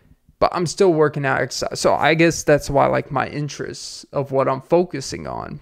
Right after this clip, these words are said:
typically gravitates to what we consume. So maybe that's why I don't consume as much fitness.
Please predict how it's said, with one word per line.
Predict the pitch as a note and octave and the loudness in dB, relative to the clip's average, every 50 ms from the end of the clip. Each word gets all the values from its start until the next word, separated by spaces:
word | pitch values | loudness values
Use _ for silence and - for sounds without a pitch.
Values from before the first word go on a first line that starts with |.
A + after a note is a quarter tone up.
| - | 0
typically | - F#3+ F#3 G#3 F#3+ | 2 4 6 6 4
gravitates | D3+ C3+ D3 D3+ D#3 D#3+ D3 C3+ C3 - - - - - | 4 4 6 6 6 4 2 -2 -6 -6 -6 -6 -6 -8
to | - | -6
what | A#2+ A#2+ - - | -6 -4 -4 -6
we | - C#3+ | -8 -10
consume. | - - C#3+ - - - F#3 - - - | -10 -12 -14 -12 -8 -6 -6 -6 -6 -8
So | - - - | -10 -10 -8
maybe | - A#2+ B2 B2+ C3+ | -4 -2 -2 0 0
that's | C3 - - - | 0 -2 0 0
why | C#3 C3+ C3 | 0 0 0
I | C3+ | 0
don't | C3+ C3+ C3+ - _ - | -2 -6 -8 -10 _ -10
consume | - D#3 D3+ - - A3 B3 G#3 | -6 -6 -4 -2 0 0 2 0
as | C3+ - - - | 0 -2 -6 -10
much | - - | -12 -12
fitness. | - - - - - - - - | -8 -6 -6 -6 -6 -8 -12 -14